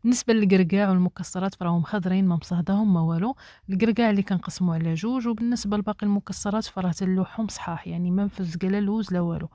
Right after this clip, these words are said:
تخدموا بهذه الطريقة هذه. آه، غنضيف المكسرات والفواكه الجافة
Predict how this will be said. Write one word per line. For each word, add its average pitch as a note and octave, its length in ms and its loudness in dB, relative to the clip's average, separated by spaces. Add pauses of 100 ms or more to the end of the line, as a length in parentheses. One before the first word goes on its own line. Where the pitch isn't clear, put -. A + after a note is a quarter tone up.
(340)
تخدموا G3 520 0
بهذه F3+ 440 -2
الطريقة F3 640 -4
هذه. A3+ 240 -2 (460)
آه، D#3+ 160 -6
غنضيف F#3 460 0
المكسرات F#3+ 880 -2
والفواكه F3+ 680 -2
الجافة F3 680 -2